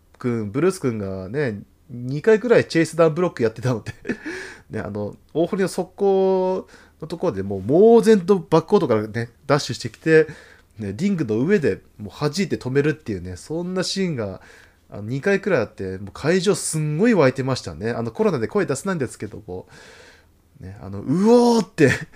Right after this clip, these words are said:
<laughs> もう、まさにあれが、もう、どよめきというね、あの、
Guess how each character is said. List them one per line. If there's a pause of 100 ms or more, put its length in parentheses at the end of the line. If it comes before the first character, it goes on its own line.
(560)
<laughs>
も
う、 (960)
ま
さ
に
あ
れ
が、 (960)
も
う、
ど
よ
め
き
と
い
う
ね、 (220)
あ
の、